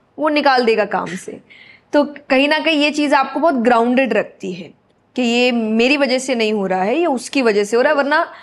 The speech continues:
मुझसे ज़्यादा टैलेंटेड लोग दुनिया में भरे पड़े हैं। और हर किसी से, मैं तो हमेशा कहती हूँ, "आप मुझे गुणी से गुणी व्यक्ति दिखाइए, उससे भी ज़्यादा गुणी एक दुनिया में है।"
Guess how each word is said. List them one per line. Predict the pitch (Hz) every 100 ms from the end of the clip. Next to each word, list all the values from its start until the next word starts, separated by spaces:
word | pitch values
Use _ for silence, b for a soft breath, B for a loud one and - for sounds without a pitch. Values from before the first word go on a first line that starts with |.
| B 233
मुझसे | 240 - 330
ज़्यादा | 240 226 226 262
टैलेंटेड | 277 254 226 220 262
लोग | 240 247
दुनिया | 214 208 214
में | 226 214
भरे | 208 196
पड़े | 202 202 208
हैं। | 240 - B B B
और | 277
हर | 240 359
किसी | - 311 285
से, | 233 233
मैं | 233
तो | 262
हमेशा | 247 247 277
कहती | 262 240
हूँ, | 285
"आप | 294 233
मुझे | 254
गुणी | 247 220 254
से | 269 359
गुणी | 262 302
व्यक्ति | 294 262 - 294
दिखाइए, | 247 262 226 285 349 B B -
उससे | 311 - 403
भी | 370
ज़्यादा | 339 302 311
गुणी | 277 294
एक | 302 247
दुनिया | 247 240 240
में | 269
है।" | 262 196